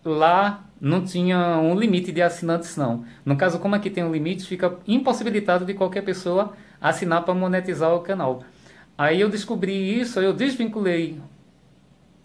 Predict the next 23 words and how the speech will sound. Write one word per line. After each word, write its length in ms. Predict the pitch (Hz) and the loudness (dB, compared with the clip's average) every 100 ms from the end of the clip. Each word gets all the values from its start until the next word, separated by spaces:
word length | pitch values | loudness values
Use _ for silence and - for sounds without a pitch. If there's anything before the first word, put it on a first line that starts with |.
| _ - | _ 0
a 280 | 165 175 | 4 4
monetização 680 | 165 175 170 170 165 170 160 | 4 2 0 -2 -6 -4 -4
do 100 | 165 | -4
meu, 400 | 151 131 123 120 - - _ _ _ | -2 0 -2 -6 -18 -20 _ _ _
do 140 | 135 | -2
Brasil, 680 | 151 185 143 151 190 262 - - _ _ _ _ _ _ _ _ _ _ _ | 2 2 2 0 0 -2 -6 -20 _ _ _ _ _ _ _ _ _ _ _
e 580 | 175 208 202 190 165 - - _ _ | 2 4 4 2 -2 -8 -20 _ _
fui 640 | - - - 175 170 185 214 | -20 -10 -2 2 2 2 0
pro 260 | 208 175 170 170 156 135 | -4 -4 0 0 0 -2
Google 600 | 131 147 143 123 120 120 - _ _ _ _ _ _ _ _ _ _ _ _ _ _ _ | -2 2 2 0 -6 -8 -16 _ _ _ _ _ _ _ _ _ _ _ _ _ _ _
de 160 | 135 143 | -8 -8
fora, 560 | - 139 135 160 233 - - _ _ _ _ | 0 2 4 2 -2 -12 -20 _ _ _ _
que 100 | 135 | 2
é 60 | |
o 200 | 135 135 | 4 6
U 60 | 135 | 4
S 240 | 127 131 | 2 2
A, 280 | 170 165 220 - - - | 2 2 -2 -14 -20 -10
que 60 | |
é 40 | 120 | -10
dos 100 | 120 | -6
Estados 280 | - 123 156 | -6 -4 -4
Unidos, 340 | 180 208 - | -4 -4 -6